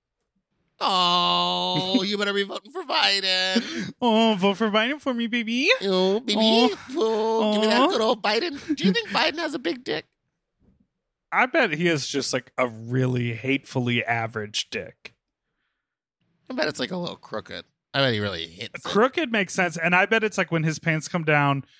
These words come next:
Speaker 2: women would be like, "Oh, I sort of expected it to be bigger." I mean, it's great.
Speaker 1: It,
Speaker 2: It's
Speaker 1: it also has
Speaker 2: great.
Speaker 1: one of those weird side, like, a vein, but on the side that's, like,
Speaker 2: Yes.
Speaker 1: very raised.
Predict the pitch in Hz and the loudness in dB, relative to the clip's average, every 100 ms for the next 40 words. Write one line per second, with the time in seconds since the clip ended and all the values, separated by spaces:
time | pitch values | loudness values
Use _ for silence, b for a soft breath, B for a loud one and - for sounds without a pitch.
0 | b b _ 139 139 156 156 147 139 131 | b b _ -2 2 2 2 0 0 0
1 | 135 131 120 120 _ _ 226 269 190 175 | 0 0 0 -4 _ _ 2 4 2 0
2 | 208 208 214 185 - 202 - 180 175 - | -2 -2 -2 -4 -4 -6 -4 -6 -6 -8
3 | - 165 190 180 131 202 254 254 - - | -12 -8 -8 -6 -4 0 2 0 -2 0
4 | 339 143 131 196 - 196 349 220 170 165 | 2 2 0 2 4 6 6 6 4 4
5 | 202 208 202 202 190 160 165 175 156 - | 2 2 0 -2 -4 -2 2 0 -2 -2
6 | 139 131 135 131 131 131 113 131 139 156 | 2 2 0 -4 -4 -4 -2 0 0 -2
7 | 147 139 123 117 - 113 113 135 139 120 | -2 0 -2 -6 -4 0 2 0 -4 -10
8 | - 117 151 143 120 113 107 104 98 98 | -6 0 2 2 2 2 2 0 0 -2
9 | 90 87 85 - - | -4 -8 -14 -16 -20